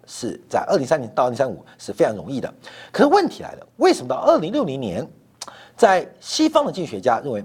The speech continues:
美国会重新超过中国？这个问题是不是要现在开始做准备，还是等到二零五零年再做准备？好，下面我们看第一个问题啊，因为最重要观察是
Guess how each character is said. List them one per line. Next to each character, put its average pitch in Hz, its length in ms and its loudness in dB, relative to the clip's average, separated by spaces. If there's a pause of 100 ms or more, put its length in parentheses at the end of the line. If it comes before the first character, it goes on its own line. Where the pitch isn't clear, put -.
美 117 220 -2
国 95 180 -6
会 107 220 -2
重 - 280 -12
新 185 260 -6
超 208 200 0
过 160 160 -6
中 302 280 -2
国？ - 220 -12 (580)
这 381 160 4
个 240 80 0
问 196 180 2
题 - 260 -10 (100)
是 - 200 -4
不 156 80 -2
是 151 60 2
要 127 60 6
现 302 340 2
在 107 260 -2
开 127 140 -4
始 - 40 -12
做 120 140 -4
准 98 220 -6
备， 110 200 0 (240)
还 165 300 2
是 277 160 -8
等 104 220 -2
到 113 280 0
二 180 260 6
零 107 240 -8 (200)
五 147 100 -4
零 175 140 2
年 147 240 2 (160)
再 123 100 0
做 107 140 -6
准 - 140 -12
备？ 127 260 0
好， 107 180 -6
下 233 80 0
面 214 80 2
我 104 60 0
们 - 80 -10
看 - 160 -2
第 208 80 -6
一 170 40 0
个 147 60 -2
问 143 100 0
题 - 200 -10
啊， - 80 -8 (460)
因 370 100 4
为 320 240 4 (320)
最 330 220 4
重 185 160 -2
要 131 100 0
观 226 220 0
察 - 160 -12
是 - 120 -16